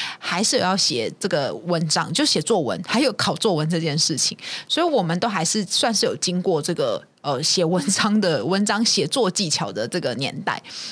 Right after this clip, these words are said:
那，那后面之后，其实现在越来越多的一些改变。其实我觉得它没有所谓好与坏啦，因为就是相对的，现在年轻人有他们现在精通的技能。只是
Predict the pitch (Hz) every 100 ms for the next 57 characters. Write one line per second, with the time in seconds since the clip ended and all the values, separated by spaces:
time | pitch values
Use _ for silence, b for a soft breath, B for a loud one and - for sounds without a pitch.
0 | B 240 262 269 254 - 262 247 247 202
1 | 202 226 190 190 196 208 220 220 220 208
2 | 175 190 185 175 165 165 165 - 196 170
3 | - B B - 403 302 262 269 254 240
4 | - 190 214 156 160 175 165 - 190 143
5 | 110 101 95 190 214 208 202 190 170 B
6 | B - 247 247 247 196 190 214 214 190
7 | 170 165 190 165 127 185 170 160 185 156
8 | 180 170 180 170 143 - 139 85 - -
9 | _ _ - 180 240